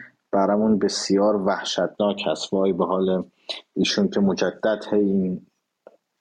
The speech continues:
خاطرات تلخ و حوادث تلخ رو تکرار می‌کنن، مجدد براشون قطعاً دردناکتر هست.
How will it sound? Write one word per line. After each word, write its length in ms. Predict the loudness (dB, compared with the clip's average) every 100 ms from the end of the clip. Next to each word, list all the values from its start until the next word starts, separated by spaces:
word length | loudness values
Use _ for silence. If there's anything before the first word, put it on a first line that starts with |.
| _ _ _ -18
خاطرات 720 | -10 -4 -4 -2 0 0 -2 -6
تلخ 500 | -2 0 -2 -4 -2
و 80 | -2
حوادث 500 | -2 -2 -2 -2 -4
تلخ 440 | -4 -2 -2 -4
رو 100 | -4
تکرار 580 | -2 -4 -4 -2 0 0
می‌کنن، 440 | 0 -2 -2 -2 -2
مجدد 680 | -4 -4 -4 0 -2 -2 -6 -20 -20 -14 -2
براشون 480 | 0 0 -2 -2 -2
قطعاً 320 | -2 -2 0
دردناکتر 720 | 0 -2 -4 -6 -4 -2 -2
هست. 460 | -2 -8 -10 -14